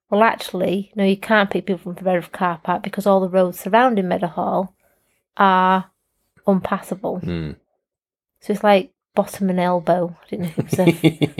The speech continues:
Speaker 1: was a
Speaker 2: <laughs>
Speaker 1: friendly show, this. So, um, they're gonna have questions to answer because that shouldn't, I mean, our business, I mean, I was at a different office today, but our business noticed what was happening, kept in touch, kept a look at it,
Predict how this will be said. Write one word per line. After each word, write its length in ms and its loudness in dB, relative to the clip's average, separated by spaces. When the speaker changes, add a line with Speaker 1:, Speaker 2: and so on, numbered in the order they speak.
Speaker 1:
was 100 -14
a 40 2
Speaker 2:
<laughs> 20 -4
Speaker 1:
friendly 400 0
show, 240 2
this. 320 -6
So, 360 -2
um, 480 2
they're 220 2
gonna 220 4
have 220 2
questions 460 0
to 160 -4
answer 320 -6
because 580 -8
that 180 2
shouldn't, 340 -6
I 40 -2
mean, 180 2
our 240 4
business, 840 -2
I 40 -4
mean, 120 2
I 100 6
was 100 2
at 80 6
a 40 2
different 240 -4
office 220 -6
today, 200 -2
but 160 -2
our 180 2
business 760 -6
noticed 400 4
what 100 0
was 120 -10
happening, 720 -4
kept 300 -8
in 80 -6
touch, 400 -12
kept 260 -4
a 40 -12
look 220 -4
at 120 -8
it, 160 -2